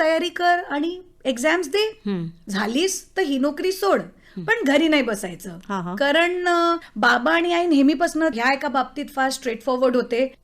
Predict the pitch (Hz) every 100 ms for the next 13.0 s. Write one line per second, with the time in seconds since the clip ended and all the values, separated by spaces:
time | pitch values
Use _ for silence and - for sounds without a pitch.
0 | _ - 262 370 392 392 381 359 311 302
1 | 311 285 254 262 240 220 202 196 165 147
2 | - 208 185 170 - 269 285 285 240 240
3 | 311 330 320 330 339 330 - _ _ -
4 | 277 277 302 - 294 359 381 359 294 240
5 | 294 269 254 269 277 277 269 277 285 -
6 | 254 - 262 247 208 180 233 254 247 233
7 | 226 254 240 196 202 180 185 160 240 247
8 | 185 - - 151 135 160 - 277 302 302
9 | - 285 294 320 392 381 208 262 294 381
10 | 427 - - - 277 339 285 262 277 202
11 | - - - 285 277 220 175 - 170 156
12 | - 165 - - 269 - 202 190 285